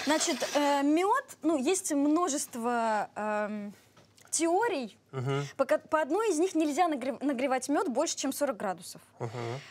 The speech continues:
Speaker 1: По другой говорят, что уже можно, ничего там в меде не умирает. Так
Speaker 2: Новая
Speaker 1: что давай,
Speaker 2: версия, уже
Speaker 1: да,
Speaker 2: можно?
Speaker 1: уже, <laughs> уже можно. Я не знаю, какая из них правильная, я не проверяла, поэтому давай не будем мед сильно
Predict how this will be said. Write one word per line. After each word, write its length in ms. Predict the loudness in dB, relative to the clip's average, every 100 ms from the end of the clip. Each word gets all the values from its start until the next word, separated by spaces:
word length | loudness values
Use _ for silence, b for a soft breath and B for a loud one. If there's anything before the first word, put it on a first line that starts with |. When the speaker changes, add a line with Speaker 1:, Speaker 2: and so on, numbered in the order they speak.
| B -2
Speaker 1:
По 120 | 0
другой 480 | 2 2 2 2 4
говорят, 320 | 4 2 2
что 160 | 0 -2
уже 160 | 2 0
можно, 360 | 0 -2 -2
ничего 260 | -4 -2 0
там 160 | 0
в 80 | 0
меде 260 | 0 0 2
не 120 | 2
умирает. 420 | 2 2 0 0
Так 120 | 0
Speaker 2:
Новая 160 | 2 4
Speaker 1:
что 100 | 4
давай, 160 | 4 2
Speaker 2:
версия, 100 | 0
уже 180 | 2
Speaker 1:
да, 220 | 2 2 2
Speaker 2:
можно? 180 | 0 -2
Speaker 1:
уже, 0 |
<laughs> 180 | 0 0
уже 160 | 0 2
можно. 280 | 2 0
Я 140 | 0 2
не 120 | 2
знаю, 260 | 2 2 2
какая 240 | 0 0
из 80 | 0
них 160 | -2 0
правильная, 400 | 0 2 -2 0
я 40 |
не 100 | -2
проверяла, 400 | -2 0 2 2
поэтому 280 | 0 0 2
давай 220 | 2 2
не 120 | 0
будем 300 | 0 0 -2 -2 0
мед 180 | 0
сильно 500 | -2 -2 0 -2 -4